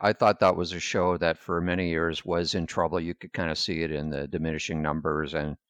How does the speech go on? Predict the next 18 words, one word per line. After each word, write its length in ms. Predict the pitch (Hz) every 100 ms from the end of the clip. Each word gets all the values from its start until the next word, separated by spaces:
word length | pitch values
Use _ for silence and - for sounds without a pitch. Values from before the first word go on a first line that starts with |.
| _ _ _ _ -
kinda 160 | 95
diminishing 560 | 82 98 98 95 104 90
enthusiasm 760 | 85 - 98 90 85 73 85
in 60 | 78
a 60 | 80
lot 240 | 80 80
of 80 | 78
ways. 340 | 82 78 80
But 400 | - 87 76 - - _ _ _ _ -
the 280 | 101 92 87
overarching 600 | 120 117 98 104 - 92
thing 220 | 98 87
I 100 | 80
heard 280 | 92 87 - -
after 420 | 98 113 - 90
it 80 | 80
went 280 | 82 78 -
down 500 | 80 82 80 82